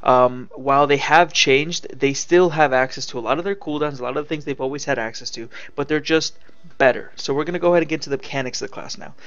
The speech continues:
So what's important to note is that you will have access to Thrash, of course, which you're gonna be using on cooldown. Look at that, looks fucking glorious. Mangle, which you're also gonna be using on cooldown because it's going to be giving you more rage.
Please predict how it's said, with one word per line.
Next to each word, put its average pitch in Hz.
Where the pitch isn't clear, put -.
So 156
what's 170
important 240
to 196
note 143
is 127
that 127
you 156
will 202
have 175
access 131
to 175
Thrash, 127
of 127
course, 127
which 135
you're 131
gonna 127
be 143
using 135
on 160
cooldown. 117
Look 131
at 123
that, 151
looks -
fucking 147
glorious. 120
Mangle, 143
which 139
you're 131
also 131
gonna 127
be 127
using 127
on 123
cooldown 139
because 143
it's 117
going 123
to 110
be 120
giving 117
you 120
more 120
rage. 127